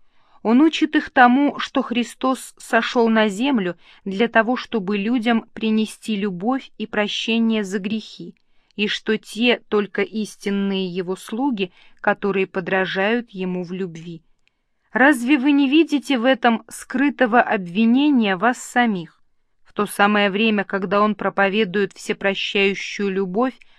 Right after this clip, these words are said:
он обвиняет и отрицает ваш наказующий гнев».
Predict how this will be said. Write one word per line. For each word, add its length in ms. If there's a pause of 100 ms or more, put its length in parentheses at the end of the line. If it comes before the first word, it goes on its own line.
(180)
он 180
обвиняет 840
и 80
отрицает 1000
ваш 400
наказующий 840
гнев». 520